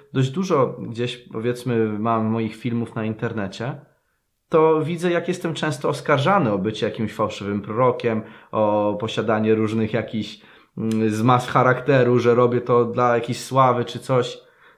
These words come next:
Tego, to się pojawi. To ma miejsce. To jest normalne. Tak to działa.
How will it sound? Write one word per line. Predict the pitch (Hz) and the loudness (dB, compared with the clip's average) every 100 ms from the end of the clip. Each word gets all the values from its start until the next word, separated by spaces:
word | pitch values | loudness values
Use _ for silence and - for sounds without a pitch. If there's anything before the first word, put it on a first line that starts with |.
| _ | _
Tego, | 170 170 | 0 0
to | - 185 | 0 0
się | 214 208 | 2 2
pojawi. | 208 196 226 139 90 - _ _ | 2 2 2 0 -4 -14 _ _
To | - 165 | 0 2
ma | 165 185 | 4 4
miejsce. | 180 180 175 110 | 4 4 0 -2
To | 147 | -2
jest | 147 | 0
normalne. | 170 165 175 185 147 95 - - _ - | 0 2 4 4 2 0 -6 -16 _ -2
Tak | 143 | -2
to | 139 143 | 0 -2
działa. | 127 127 92 - | 0 0 0 -4